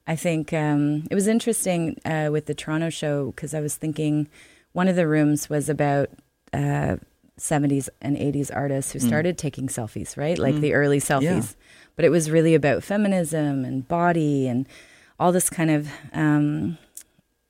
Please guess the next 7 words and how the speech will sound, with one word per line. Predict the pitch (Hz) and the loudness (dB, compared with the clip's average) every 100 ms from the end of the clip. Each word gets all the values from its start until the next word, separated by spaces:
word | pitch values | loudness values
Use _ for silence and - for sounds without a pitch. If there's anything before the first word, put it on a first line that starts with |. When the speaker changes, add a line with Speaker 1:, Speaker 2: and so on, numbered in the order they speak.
| _ _ | _ _
Speaker 1:
relationship | - 170 165 160 160 160 - | -2 2 4 2 0 -4 -4
to | - | -2
art | 151 156 135 - | 2 2 2 -2
making, | 156 143 139 139 131 127 - - _ _ - | 0 0 2 2 2 0 -6 -20 _ _ -4
um, | 139 127 - | 0 0 0
as | 135 | -2
personal | - - 185 - 160 143 131 123 127 | -4 -4 -6 -2 -2 0 0 -2 -4